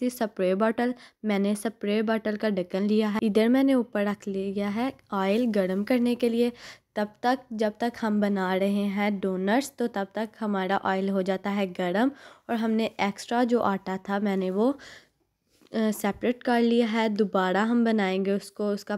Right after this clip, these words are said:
पेड़ा बना के। इधर मैंने ले ली है क्योंकि हमारे घर में काफ़ी सारे डोनट्स पसंद किए जाते हैं।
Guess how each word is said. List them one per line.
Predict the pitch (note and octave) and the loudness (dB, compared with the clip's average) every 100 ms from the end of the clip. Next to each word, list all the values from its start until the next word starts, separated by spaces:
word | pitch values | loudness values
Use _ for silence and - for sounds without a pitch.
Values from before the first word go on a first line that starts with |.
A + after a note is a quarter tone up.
| - | -4
पेड़ा | F#3+ F3+ F#3 | -4 -2 -2
बना | F#3 F#3 F3+ F#3+ - | -2 -2 0 -2 0
के। | B3 B3 B3 _ - | 0 0 -4 _ -10
इधर | G#3 G#3 | -4 -2
मैंने | A3+ B3 C4 | 0 0 2
ले | B3 A3 | 2 2
ली | G#3 G#3 | 2 0
है | A3 A3+ A#3 | -2 -2 -4
क्योंकि | A#3 A3 A#3+ | -4 -2 0
हमारे | A3+ A3 G#3 G3 G#3 | 0 2 2 2 2
घर | A3 A#3 | 2 2
में | B3 A#3+ | 2 0
काफ़ी | G#3 G3+ - A#3+ | -2 -2 -2 -2
सारे | A#3+ A#3 A3+ | 0 2 2
डोनट्स | G3+ G3 G3+ G3+ | 2 2 0 -2
पसंद | - G#3 G3 F#3+ | -6 -4 -4 -4
किए | F#3+ G#3+ | -2 0
जाते | G#3+ G#3 G#3 | 0 -2 -4
हैं। | G#3+ A3 A#3 | -4 -2 -4